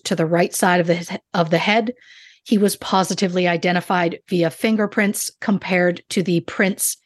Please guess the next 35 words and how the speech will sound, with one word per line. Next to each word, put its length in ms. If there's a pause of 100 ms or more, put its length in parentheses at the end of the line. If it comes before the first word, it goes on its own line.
(220)
in 140
his 220
military 580
record. 500 (840)
Patrick 320
Mullins 340
was 140
fifty-two 880
at 120
the 60
time 260
of 80
his 160
death. 320 (380)
He 120
was 220
described 540
as 160
smart, 580 (220)
cautious, 720
wonderful, 840
and 260
by 220
the 80
book. 400 (480)
He 140
had 180
a 80
wry 360
sense 280
of 80
humor 400 (240)
and 160
really 380
enjoyed 500